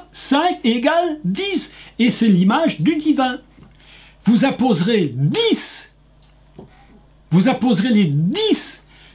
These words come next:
sur le malade, et le malade sera guéri.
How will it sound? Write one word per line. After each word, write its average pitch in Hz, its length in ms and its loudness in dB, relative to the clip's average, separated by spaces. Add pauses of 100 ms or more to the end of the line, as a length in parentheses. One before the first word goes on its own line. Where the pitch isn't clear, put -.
sur 370 540 0
le 294 120 2
malade, 247 600 -2 (840)
et 156 80 4
le 147 120 0
malade 240 680 2
sera 143 280 -4
guéri. 120 380 -4